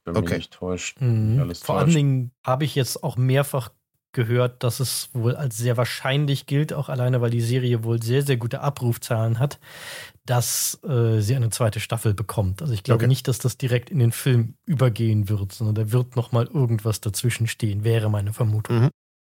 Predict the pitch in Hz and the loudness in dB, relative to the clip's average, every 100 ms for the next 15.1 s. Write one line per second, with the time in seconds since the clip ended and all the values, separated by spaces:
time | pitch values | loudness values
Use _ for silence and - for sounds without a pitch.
0 | _ _ 80 85 87 92 - 95 95 90 | _ _ -6 -2 0 -2 -2 -2 -2 -4
1 | 76 87 85 - _ _ 95 - 107 117 | -2 -2 -4 -10 _ _ -10 -2 -2 0
2 | 95 98 104 - 95 - - 90 - - | 0 0 -2 0 -2 -2 -6 -4 -4 -4
3 | 87 85 85 85 85 85 65 - - - | -2 -2 -2 -2 -2 -4 -6 -12 -18 -14
4 | 87 90 90 90 87 101 110 95 87 92 | -8 -6 -2 -2 0 0 0 -2 -2 -4
5 | 87 - 78 92 95 92 85 - 95 87 | -4 -6 -6 -4 -2 -2 -2 -4 -6 -6
6 | 90 - 92 85 - 85 73 92 - 107 | -8 -4 -4 -4 -8 -10 -2 -2 0 -4
7 | 98 95 95 - 98 - 107 - - - | -4 -4 -4 -4 -6 0 -2 -2 -12 -20
8 | - - - _ - 127 113 110 - 113 | -18 -20 -20 _ -6 0 0 0 0 0
9 | - - 117 120 98 98 104 - 107 98 | 0 2 2 2 -6 -4 -4 -2 -2 0
10 | 92 107 - 107 104 95 95 101 110 - | 0 0 0 -2 0 2 2 0 -2 -4
11 | 80 101 104 - 92 92 95 104 98 90 | -4 -2 -2 -4 -2 0 0 2 -2 -4
12 | 85 87 - 110 117 92 87 90 82 87 | -6 -8 -4 -2 -2 -2 -2 -2 -2 -4
13 | 98 92 80 90 - 82 104 120 90 78 | -4 0 0 0 -6 -6 -2 0 -2 -4
14 | - - - 87 85 80 - 73 76 73 | -6 -6 -8 -4 -4 -4 -6 -8 -8 -12
15 | - | -14